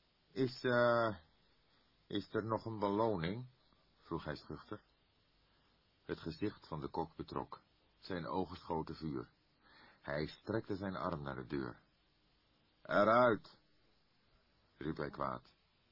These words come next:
Jasper de Groot ging. Onbegrepen. Twee dienders brachten hem de grote recherchekamer binnen.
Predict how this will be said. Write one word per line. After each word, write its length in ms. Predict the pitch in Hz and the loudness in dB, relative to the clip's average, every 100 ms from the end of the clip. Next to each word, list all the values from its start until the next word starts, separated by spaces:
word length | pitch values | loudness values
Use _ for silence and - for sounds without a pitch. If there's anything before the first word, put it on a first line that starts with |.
| _ _ _ _ _ _ _ _ _ _ | _ _ _ _ _ _ _ _ _ _
Jasper 360 | - 76 - 78 | -6 -4 -4 -8
de 60 | 76 | -6
Groot 320 | 78 78 78 | -2 -4 -4
ging. 360 | - 65 57 - _ _ _ _ _ _ _ _ _ _ | -8 -10 -10 -20 _ _ _ _ _ _ _ _ _ _
Onbegrepen. 840 | 85 82 76 73 71 67 60 - - _ _ _ _ _ _ _ _ _ _ _ _ _ _ _ _ _ _ _ _ _ _ _ _ _ _ _ _ _ _ _ _ _ _ _ _ _ _ - - - _ _ _ - | -2 -2 -2 -8 -6 -6 -8 -14 -20 _ _ _ _ _ _ _ _ _ _ _ _ _ _ _ _ _ _ _ _ _ _ _ _ _ _ _ _ _ _ _ _ _ _ _ _ _ _ -20 -20 -20 _ _ _ -4
Twee 280 | 170 180 143 | 4 6 6
dienders 460 | 160 170 151 - - | 4 4 0 0 2
brachten 360 | 120 120 104 | 2 4 0
hem 140 | 104 95 | 0 -2
de 80 | |
grote 320 | - 92 95 73 | 0 2 2 0
recherchekamer 720 | - 87 71 69 71 67 64 | -4 -2 -2 -2 -4 -4 -4
binnen. 320 | 67 62 | -8 -8